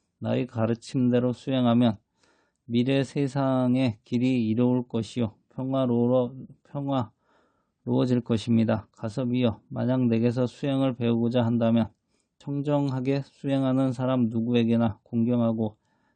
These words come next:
참여하는 마음을 일으켜야 합니다.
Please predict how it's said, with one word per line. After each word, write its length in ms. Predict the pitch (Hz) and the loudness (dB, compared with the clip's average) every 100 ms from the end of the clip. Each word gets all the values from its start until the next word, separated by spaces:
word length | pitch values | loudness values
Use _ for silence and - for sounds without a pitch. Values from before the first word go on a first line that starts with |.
| _ | _
참여하는 720 | - 147 151 143 139 143 135 | -8 -4 2 2 2 2 2
마음을 440 | 117 117 120 131 135 | 4 4 4 2 0
일으켜야 480 | 113 117 - 120 | 0 -2 -4 -4
합니다. 420 | 120 113 107 104 | -2 -2 -2 -4